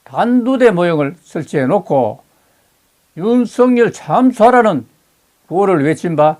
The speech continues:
있습니다. 이를 두고 국민의힘은 민주당이 겉으로는 법치를 포장지로 헌법재판소에 불공정 재판을 두둔하면서 뒤로는 윤석열 참수 같은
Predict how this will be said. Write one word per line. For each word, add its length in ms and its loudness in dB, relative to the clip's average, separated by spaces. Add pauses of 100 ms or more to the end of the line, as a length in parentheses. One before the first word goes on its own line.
(340)
있습니다. 540 -8 (760)
이를 240 -2
두고 280 -2
국민의힘은 640 -6 (1000)
민주당이 560 0
겉으로는 500 -4 (260)
법치를 640 -4 (100)
포장지로 680 -4 (880)
헌법재판소에 1300 -2 (600)
불공정 640 0
재판을 540 -2
두둔하면서 1000 -4 (680)
뒤로는 600 0
윤석열 480 -2
참수 520 -4
같은 420 -2